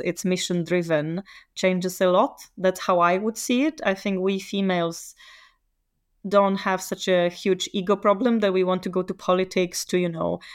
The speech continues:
to go and talk and to listen to our voice or to be recognized or to be validated. Most of the females that I've seen in politics, like, really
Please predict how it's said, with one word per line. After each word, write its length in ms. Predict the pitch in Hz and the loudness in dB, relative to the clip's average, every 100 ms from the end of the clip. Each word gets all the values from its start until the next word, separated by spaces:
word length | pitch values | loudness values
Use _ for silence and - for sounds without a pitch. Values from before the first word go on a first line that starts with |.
| - - | -20 -8
to 160 | - 175 | -4 -2
go 240 | 170 185 | 2 2
and 180 | 180 175 | 2 -2
talk 380 | - 196 196 196 | 0 2 2 0
and 160 | 180 | -2
to 100 | 180 | 0
listen 320 | 180 180 196 185 | 0 0 -4 -6
to 100 | - | -2
our 260 | 180 180 | 2 2
voice 560 | 165 175 202 220 214 - | 2 4 6 6 2 0
or 160 | 185 180 | -2 -2
to 180 | - | -6
be 340 | 175 180 180 175 | -6 -2 0 2
recognized 880 | 196 196 208 180 185 180 180 180 185 | 2 2 -2 0 0 2 0 0 -2
or 100 | 175 | -6
to 100 | 175 | -6
be 200 | 180 180 | -6 0
validated. 800 | 208 208 180 - - - 185 - | 4 4 2 -4 -8 -4 -6 0
Most 240 | 226 - | 0 0
of 160 | 311 294 | -2 -2
the 80 | 269 | -2
females 500 | - 262 262 214 190 | 0 0 2 0 2
that 140 | 185 | 0
I've 180 | 175 175 | 0 -2
seen 220 | - 214 | -2 -2
in 100 | 226 | -2
politics, 640 | - 226 233 240 254 - 185 | 0 2 2 0 -2 -2 -2
like, 220 | 180 - | -2 0
really 420 | 190 196 185 180 | 0 0 0 -4